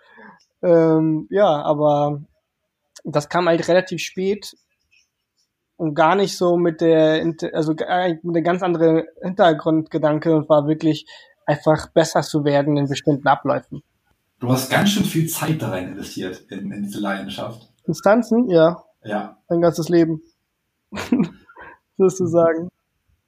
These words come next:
Speaker 2: Wann, wann kam, wann kam, wann kam die Idee Hot Tumbao bei dir eigentlich auf?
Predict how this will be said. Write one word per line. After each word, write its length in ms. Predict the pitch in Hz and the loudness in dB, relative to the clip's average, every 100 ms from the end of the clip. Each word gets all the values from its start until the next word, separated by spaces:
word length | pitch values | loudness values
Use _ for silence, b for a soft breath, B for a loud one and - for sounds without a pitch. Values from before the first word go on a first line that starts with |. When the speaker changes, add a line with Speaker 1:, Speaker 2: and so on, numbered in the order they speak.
| _ _ _ _ _ _ | _ _ _ _ _ _
Speaker 2:
Wann, 580 | 127 127 208 247 254 127 | -2 2 4 6 4 2
wann 360 | 127 165 240 254 147 - | 0 2 4 4 2 0
kam, 500 | - 175 185 190 - - | -8 -2 -2 -2 -8 -6
wann 300 | 127 170 208 | -2 2 0
kam, 560 | 175 175 180 185 - 127 | 2 2 4 0 -4 -4
wann 240 | 139 170 | -2 -2
kam 360 | 160 156 160 147 | -4 0 2 2
die 220 | 143 139 | 0 -4
Idee 300 | 117 139 156 | 2 4 4
Hot 220 | - 131 | 0 -6
Tumbao 640 | 135 123 110 101 92 87 _ _ | -2 -2 -2 -4 -6 -10 _ _
bei 180 | 107 104 | -8 -6
dir 180 | - - | -8 -8
eigentlich 380 | 139 - - | -12 -16 -18
auf? 280 | 120 - _ | -18 -20 _